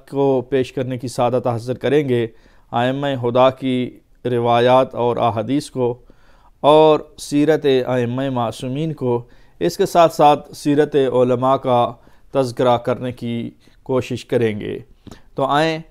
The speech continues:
कुरान की आयत से हम शुरू करते हैं। बिस्मिल्लाहिर्रहमानिर्रहीम। "व इबादुर्रहमान अल्लज़ीना यमशूना अलल अर्ज़ि हौनम व इज़ा ख़ातबहुमुल जाहिलूना क़ालू सलामा।"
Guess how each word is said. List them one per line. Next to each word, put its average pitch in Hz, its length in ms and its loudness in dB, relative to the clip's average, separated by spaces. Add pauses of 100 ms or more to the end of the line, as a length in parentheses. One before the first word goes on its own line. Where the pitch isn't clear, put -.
(120)
कुरान 131 340 2
की 131 220 -2
आयत 127 280 4
से - 160 -8
हम 127 140 -6
शुरू 151 240 -4
करते 127 340 -2
हैं। 123 240 -2 (480)
बिस्मिल्लाहिर्रहमानिर्रहीम। 147 1600 2 (520)
"व 139 140 4
इबादुर्रहमान 147 1400 4 (1120)
अल्लज़ीना 151 720 4
यमशूना 147 600 2
अलल 139 220 4
अर्ज़ि 143 340 2
हौनम 147 520 -2
व 135 120 0
इज़ा 143 400 4
ख़ातबहुमुल 139 760 0
जाहिलूना 131 720 0
क़ालू 123 360 0
सलामा।" 113 520 -6